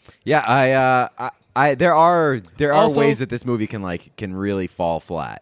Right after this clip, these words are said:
Speaker 2: Right. I was
Speaker 1: But I'm
Speaker 2: gonna say
Speaker 1: excited.
Speaker 2: also the other surprising thing, and this goes against my anybody can be with anybody thing. Uh, it seems that, uh,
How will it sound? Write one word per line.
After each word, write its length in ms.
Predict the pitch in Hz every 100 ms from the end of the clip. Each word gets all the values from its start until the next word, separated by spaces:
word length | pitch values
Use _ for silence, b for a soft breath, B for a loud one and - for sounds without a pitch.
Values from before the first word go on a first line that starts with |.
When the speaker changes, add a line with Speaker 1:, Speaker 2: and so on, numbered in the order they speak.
| -
Speaker 2:
Right. 320 | 120 101 - _ _ _ _ _
I 80 | 147
was 60 | 165
Speaker 1:
But 40 |
I'm 40 | 214
Speaker 2:
gonna 120 | 175
say 220 | - 156
Speaker 1:
excited. 120 | 143 143
Speaker 2:
also 200 | 147 151
the 100 | 139
other 140 | 131
surprising 400 | 131 123 135 135
thing, 200 | 135 143 131
and 100 | 120
this 100 | -
goes 240 | 127 123
against 340 | 113 110 113 -
my 300 | 110 107 - -
anybody 400 | 113 110 110 110
can 140 | 107
be 100 | 107
with 140 | 107 107
anybody 340 | 107 110 117
thing. 340 | 117 135 135 135 b b b b -
Uh, 340 | 110 104 95 - _ _ _ _ _ _ _ _
it 120 | 139 -
seems 720 | - 220 190 113 107 - - _ _ _ -
that, 380 | 117 110 - 113
uh, 360 | 104 101 95